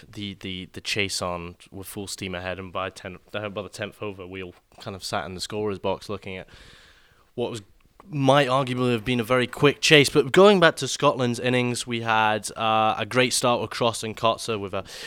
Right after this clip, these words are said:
Cross getting thirty-two off fifty-three. Kyle Kotzer scored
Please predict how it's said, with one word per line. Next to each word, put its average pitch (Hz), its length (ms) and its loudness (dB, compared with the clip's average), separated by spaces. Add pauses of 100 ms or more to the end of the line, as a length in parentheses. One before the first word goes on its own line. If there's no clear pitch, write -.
(120)
Cross - 160 2
getting 95 200 -6
thirty-two 95 380 -2
off 92 80 -4
fifty-three. 98 640 -6
Kyle 107 240 0
Kotzer 101 380 -4
scored 104 300 -4